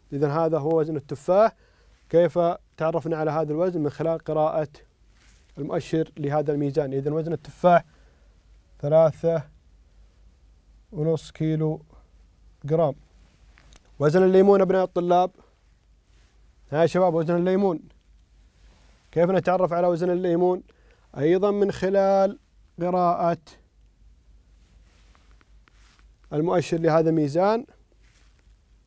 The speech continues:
أحسنتم، اثنان كيلو، إذا نقوم بكتابة وزن الليمون اثنان كيلو جرام. ها يا شباب،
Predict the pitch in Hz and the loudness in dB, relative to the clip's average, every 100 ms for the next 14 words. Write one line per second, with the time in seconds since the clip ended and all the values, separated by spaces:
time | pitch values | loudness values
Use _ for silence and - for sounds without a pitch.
0 | _ _ _ _ 143 - 190 190 147 - | _ _ _ _ -16 -2 0 0 -2 -4
1 | 131 131 135 175 202 185 - 202 139 120 | -8 -6 -2 0 0 -4 -4 -2 -2 -4
2 | 135 147 170 185 156 139 175 175 160 147 | -6 -6 -4 -6 -6 -4 -2 -2 -4 -2
3 | 151 139 143 165 196 190 _ _ _ _ | -2 -2 -2 -2 -6 -8 _ _ _ _
4 | - _ _ 123 135 156 160 160 - 147 | -20 _ _ -12 -6 -4 -4 -6 -8 -6
5 | 147 147 147 - _ - _ _ _ 127 | -6 -4 -6 -10 _ -20 _ _ _ -14
6 | 127 139 165 247 - - _ _ _ _ | -4 2 2 2 -4 -20 _ _ _ _
7 | - _ - - _ - _ _ 139 151 | -20 _ -20 -20 _ -20 _ _ -2 0
8 | 143 175 170 | 2 2 2